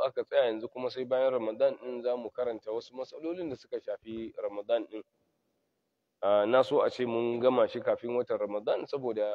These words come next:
a fa'idanta da matsalolin, to amma dai dama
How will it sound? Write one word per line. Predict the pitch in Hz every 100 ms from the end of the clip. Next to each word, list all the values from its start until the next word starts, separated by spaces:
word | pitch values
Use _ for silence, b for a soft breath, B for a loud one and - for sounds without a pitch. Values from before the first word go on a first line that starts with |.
| -
a | -
fa'idanta | 107 92 110 120 117 110
da | 104
matsalolin, | 120 110 123 131 131 117
to | 101
amma | 107 113
dai | 117 120 - _ _ _ _ _ _ _ _ -
dama | 131 123 120 120 120